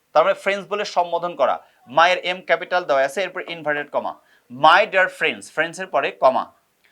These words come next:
I'm here to tell you about an important discovery।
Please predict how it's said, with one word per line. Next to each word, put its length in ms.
I'm 260
here 280
to 40
tell 180
you 140
about 200
an 60
important 560
discovery। 680